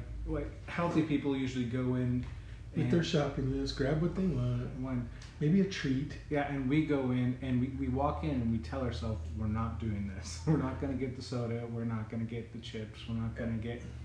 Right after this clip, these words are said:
Speaker 1: cake or whatever, 'cause we're gonna get a healthy
Speaker 2: Yeah.
Speaker 1: food." And what do m-,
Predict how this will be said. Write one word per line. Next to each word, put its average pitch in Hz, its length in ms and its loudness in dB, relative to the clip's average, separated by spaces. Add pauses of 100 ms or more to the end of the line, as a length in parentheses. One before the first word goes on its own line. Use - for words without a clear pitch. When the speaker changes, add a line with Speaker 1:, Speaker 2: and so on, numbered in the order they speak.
Speaker 1:
cake 113 360 -4
or 123 100 -2
whatever, 110 520 -6 (520)
'cause 120 200 -2
we're 113 100 0
gonna 120 160 2
get 123 220 0
a 113 80 -4
healthy 117 520 -2 (480)
Speaker 2:
Yeah. 123 60 -10
Speaker 1:
food." 123 320 4 (1160)
And 120 280 2 (220)
what 135 160 0
do 135 80 2 (160)
m-, 135 220 -2